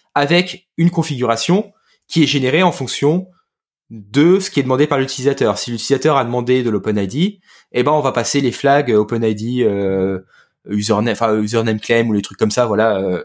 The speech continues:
dans, euh, à l'A P I server en fonction de ça. Donc voilà, on va générer finalement ces manifestes, l'A P I server, le controller manager, le scheduler,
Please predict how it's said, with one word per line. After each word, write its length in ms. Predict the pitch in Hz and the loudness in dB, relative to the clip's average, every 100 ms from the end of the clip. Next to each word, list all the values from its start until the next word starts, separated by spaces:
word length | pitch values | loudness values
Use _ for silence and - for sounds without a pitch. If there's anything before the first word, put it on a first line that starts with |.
| - | -10
dans, 480 | - 110 127 135 120 | -6 0 2 2 2
euh, 320 | 110 101 95 90 | 2 0 0 0
à 60 | 127 | 0
l'A 100 | 127 | 0
P 140 | 120 | -2
I 40 | |
server 240 | 107 90 127 | -2 0 0
en 100 | 135 | -2
fonction 220 | 104 - | -8 -14
de 60 | 90 | -4
ça. 240 | 151 185 - _ | -2 -2 -12 _
Donc 80 | 127 | -2
voilà, 200 | 131 131 | 0 0
on 40 | 104 | 0
va 100 | 120 | 0
générer 400 | 135 180 180 185 | 2 2 2 2
finalement 240 | 143 143 | 0 0
ces 140 | - | 0
manifestes, 520 | 117 110 - 180 - 90 | -2 -2 -2 -2 -2 -6
l'A 100 | 110 | -6
P 140 | 117 | -4
I 20 | 113 | -6
server, 300 | 107 120 139 | -4 0 -2
le 80 | 123 | -4
controller 280 | - 110 | -10 -6
manager, 360 | 107 104 107 117 | -4 -4 -4 -6
le 80 | 107 | -6
scheduler, 400 | - 95 98 | -10 -6 -2